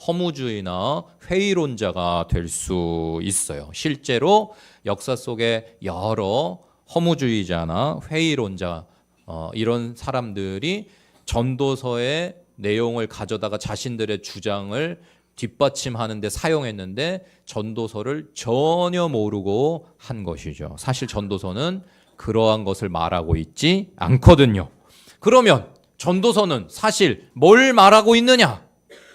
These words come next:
한번 따라서 모두가 외쳐보겠습니다. 해 아래서. 해 아래. 예, 전도서의 중요한 키워드는 뭐냐면,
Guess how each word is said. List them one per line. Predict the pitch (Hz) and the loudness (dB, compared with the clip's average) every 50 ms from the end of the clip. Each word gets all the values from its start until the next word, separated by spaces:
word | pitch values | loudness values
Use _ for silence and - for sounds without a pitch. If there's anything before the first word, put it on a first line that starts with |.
| - - - _ _ _ _ _ _ _ _ _ _ _ _ _ _ _ - | -20 -20 -20 _ _ _ _ _ _ _ _ _ _ _ _ _ _ _ -4
한번 | - 220 226 233 220 | 0 2 2 2 4
따라서 | 208 226 226 226 240 233 - 214 226 226 226 226 220 - - - _ - | 6 6 6 6 6 4 4 6 8 8 8 6 6 2 -6 -18 _ -2
모두가 | 147 160 175 170 196 185 190 190 190 196 190 185 180 - - | 0 0 0 0 2 2 4 6 6 6 4 2 0 -4 -2
외쳐보겠습니다. | 131 147 151 - - 196 175 175 165 151 - - 135 131 127 120 131 156 170 180 196 190 - - - _ _ _ - - | 0 0 2 6 6 4 6 4 0 0 -2 -4 -6 -4 -2 2 4 4 6 6 4 2 0 -8 -20 _ _ _ -2 2
해 | 240 254 254 254 254 247 247 | 4 4 4 6 6 6 8
아래서. | 214 185 180 180 185 180 175 180 175 151 143 127 107 90 82 71 - _ _ _ _ _ _ _ - - - - - - - - - _ _ _ _ _ _ _ _ - - - - - - | 8 10 10 10 10 8 8 8 10 10 10 10 8 6 2 -2 -12 _ _ _ _ _ _ _ -20 -20 -20 -20 -20 -20 -20 -20 -20 _ _ _ _ _ _ _ _ -20 -20 -20 -8 0 4
해 | 233 247 254 262 | 6 8 10 12
아래. | 247 185 165 175 175 185 175 143 120 101 90 80 - _ _ _ _ _ - - - - - - - - - - - - _ - | 12 12 12 12 12 12 12 12 10 6 2 -4 -12 _ _ _ _ _ -20 -20 -20 -20 -20 -20 -20 -20 -20 -20 -20 -20 _ -2
예, | - 113 123 127 123 117 110 107 | 2 4 4 6 6 4 2 2
전도서의 | - - 135 143 151 147 170 170 151 - 156 151 147 147 147 143 143 151 170 196 226 240 226 226 - - _ - | 2 2 2 4 4 6 6 6 6 4 4 4 6 6 4 4 4 6 6 6 6 4 2 0 -4 -18 _ -14
중요한 | - - - 143 156 175 190 208 220 220 220 214 208 214 214 220 214 208 - | -12 -8 -4 -2 0 0 0 0 0 2 4 6 6 6 6 4 2 -2 -6
키워드는 | - - - 214 220 208 208 202 170 170 165 156 147 | -6 -4 -2 2 4 4 4 4 4 0 -2 -4 -2
뭐냐면, | 135 107 104 92 90 87 85 82 80 76 | -2 0 0 0 0 -2 -2 -4 -6 -8